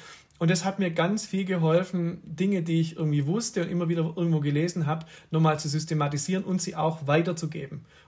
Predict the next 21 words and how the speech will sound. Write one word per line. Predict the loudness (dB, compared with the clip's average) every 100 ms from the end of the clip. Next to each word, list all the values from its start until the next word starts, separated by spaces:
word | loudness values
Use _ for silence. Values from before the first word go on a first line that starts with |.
| -4
Und |
ich | -2 2
merke, | 2 2
dass | -2
es | -4
total | -6 -2 0 0
wichtig | -2 -4 -4
ist, | -2 -4
dass | -4
Menschen | -2 0 -2 -2 -4 -6 -14 -18 -6
eine | -6
grafische | -2 0 2 0 -2 0
Merkhilfe | 2 2 0 0 -2 -2
haben | -6 -4
oder | -2 0
irgendwie | 0 2 2
eine | 2
Merkhilfe, | 2 2 0 -2 -2 -2
um | -4
sich | -2 -6 -8 -4
Dinge | -2 0 -2